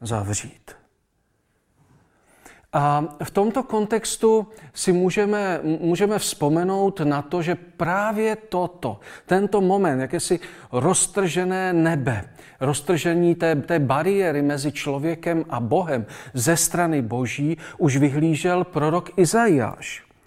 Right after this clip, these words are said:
V šedesáté třetí kapitole v devatenáctém verši, některé překlady,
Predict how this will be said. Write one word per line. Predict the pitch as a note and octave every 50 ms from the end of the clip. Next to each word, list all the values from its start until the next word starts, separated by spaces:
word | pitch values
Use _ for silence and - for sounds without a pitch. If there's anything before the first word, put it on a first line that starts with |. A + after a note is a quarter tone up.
| _ _ _ - - - - - C#3
V | -
šedesáté | - D#3+ D3 E3 D3+ - F3+ E3+ E3+ D#3+ E3+ C#3+
třetí | - - F3 D#3+ F3 D#3+
kapitole | - - D3+ - E3+ D#3 - E3 E3 E3+ D3+
v | C3+
devatenáctém | C#3+ C3+ D3+ D3+ D3+ - D3+ A#2+ D#3 D#3 - - - B2+ A#2 A#2
verši, | A2+ B2 C3 B2+ - - F#3 F3+ - - - - -
některé | B2+ A#2+ A2+ - - B2 B2 A#2+
překlady, | A#2 - - B2+ - - C3+ C3 A#2+ C3+ C3 A#2+